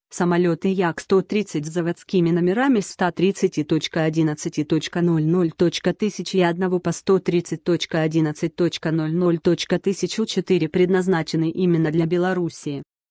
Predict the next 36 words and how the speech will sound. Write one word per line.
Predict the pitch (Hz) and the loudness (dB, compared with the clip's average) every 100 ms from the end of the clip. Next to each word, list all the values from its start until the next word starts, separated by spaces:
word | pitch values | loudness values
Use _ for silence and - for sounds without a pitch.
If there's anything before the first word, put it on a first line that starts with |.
| _ - | _ -2
Контракт | 196 196 156 151 - | 0 0 -2 -2 -2
на | 170 | -4
поставку | 156 165 - 151 139 - 175 | -2 -6 -4 -6 -6 -4 -2
в | 165 | 2
две | 180 | 2
тысячи | 175 185 - - 170 | 2 -2 -2 -8 -4
пятнадцатом | 202 214 180 - 165 160 151 | -2 0 -2 -2 -4 -2 -2
году | 156 160 226 262 - | -2 0 0 -2 -4
четырех | - 226 180 170 - | -4 0 2 0 0
самолетов | 170 165 202 254 190 160 | -2 0 2 0 -2 -4
Як | 190 175 - | 0 0 -2
сто | - 190 | 0 0
тридцать | 180 175 170 156 175 | 2 0 0 -2 2
Министерству | 175 175 - 160 147 - 165 | 2 2 0 -4 -4 -2 0
обороны | 170 180 175 170 160 | 0 2 2 2 2
Беларуси | 175 196 202 202 185 - 208 | 4 4 2 2 0 0 0
был | 175 196 | 4 2
заключен | 180 180 196 196 180 170 | 2 -2 -2 -2 -2 0
оао | - 165 151 170 240 | 0 0 2 2 0
«Корпорация | - 190 208 202 165 - 170 156 | 0 -2 0 2 0 0 -2 2
Иркут» | 185 170 - 165 | 2 0 -2 -2
в | 175 | 0
декабре | 196 208 202 220 | 0 0 2 2
две | 175 185 | 4 2
тысячи | 214 190 190 - | 2 -2 -4 -2
двенадцатого | 170 180 180 170 - 151 156 156 | 2 4 4 2 -2 -4 -4 -2
года. | 156 151 135 127 _ _ _ _ | -2 -2 -2 -8 _ _ _ _
Десятого | 185 196 - 160 147 156 156 | -2 0 0 -2 0 -2 -2
февраля | 180 170 175 165 147 | -2 0 2 2 2
две | 165 180 | 2 2
тысячи | 190 170 165 - | 2 0 -6 -4
пятнадцатого | 208 208 202 170 170 170 165 | -4 0 0 0 -4 -4 -4
года | 170 180 170 | 2 2 2
агентство | 160 165 160 - 160 | 2 2 0 -2 -6
тасс | 160 160 | -2 -4
сообщало, | - 175 175 - 240 277 233 139 | -2 -2 -2 -2 2 4 2 -2